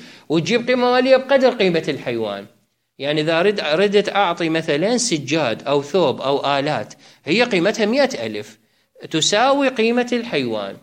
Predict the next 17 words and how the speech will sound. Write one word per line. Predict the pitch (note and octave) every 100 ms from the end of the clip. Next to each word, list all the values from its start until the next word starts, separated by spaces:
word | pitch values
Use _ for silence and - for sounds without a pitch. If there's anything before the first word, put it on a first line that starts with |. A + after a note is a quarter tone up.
| _
هذا | D3+ F3 D3+
يجوز | C3+ B2 G#3+ B3+ F3
لو | C#3+
ما | C3 C#3
يجوز؟ | A#2 A2+ G#2+ G#2 - _ _ _ - -
المصنف | C#3+ E3+ E3+ A3 A#3+ G#3+ F3+ -
قال: | G#3+ A3+ A3 E3+
"دون | C#4+ D4+
غيرها"، | A#3 E3 C3+ A2+ G#2+ G#2 G2 G#2+ _ _ _ _ _ D3
النقود | F3 F3 F3+ G#3+ C4 C4+ B3+ E3+ F3
مسموح | F3 F#3+ E3+ A#2+
لك | G#2+ -
تدفع | C#3+ - A#2+
البدل | A#2+ C3+ D3+ D#3
النقدي، | B2 G#2 - G2+ G2 - - _ D#3+
أما | F#3 F#3 F3+
تدفع | F3+ A#3+ - F3 C3+